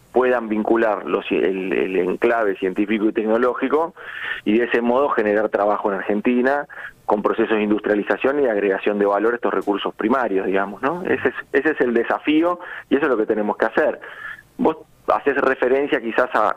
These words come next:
a, a otros temas que pueden ser, eh, donde se vinculan, eh, con, con procesos extractivistas, pero bueno, eso es cuando hay gobiernos blandos, gobiernos que no, eh, defienden los intereses nacionales,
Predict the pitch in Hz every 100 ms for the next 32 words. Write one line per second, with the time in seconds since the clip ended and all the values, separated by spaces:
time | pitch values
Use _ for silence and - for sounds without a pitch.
0 | - 90 85 - 101 127 139 127 - 151
1 | 151 143 120 104 - 120 110 - 117 120
2 | - _ _ - _ - 104 92 95 95
3 | 95 95 92 92 95 - 101 101 104 -
4 | 127 123 113 104 101 - - - - 95
5 | 90 92 95 95 95 92 92 101 98 101
6 | 117 117 110 98 - 95 123 156 - 92
7 | - 113 151 98 117 147 151 123 120 110
8 | 107 113 107 104 113 104 95 110 143 151
9 | 147 117 104 110 110 104 98 98 117 120
10 | 110 - - - - - 87 98 - 139
11 | 147 127 107 - 98 101 101 101 98 -
12 | 104 123 139 139 135